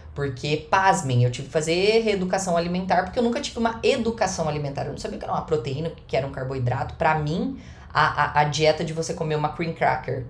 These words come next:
né? A bo-, a bolachinha salgada com café sem açúcar, era dieta, né? Então, eu tive que reaprender isso,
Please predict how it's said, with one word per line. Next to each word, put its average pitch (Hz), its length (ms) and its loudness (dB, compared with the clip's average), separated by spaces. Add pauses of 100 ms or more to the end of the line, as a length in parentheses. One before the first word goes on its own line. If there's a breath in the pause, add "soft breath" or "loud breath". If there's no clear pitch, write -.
né? 143 140 2
A - 20 6
bo-, 135 220 -2
a - 20 -4
bolachinha 143 400 0
salgada 143 320 2
com 147 140 -6
café 147 400 -2
sem 135 200 -6
açúcar, 143 560 -4
era 135 160 2
dieta, 160 680 2 (100)
né? 127 340 0 (460 loud breath)
Então, 156 920 6
eu 170 120 4
tive 170 180 -4
que 190 120 -8
reaprender 185 960 2
isso, - 340 -10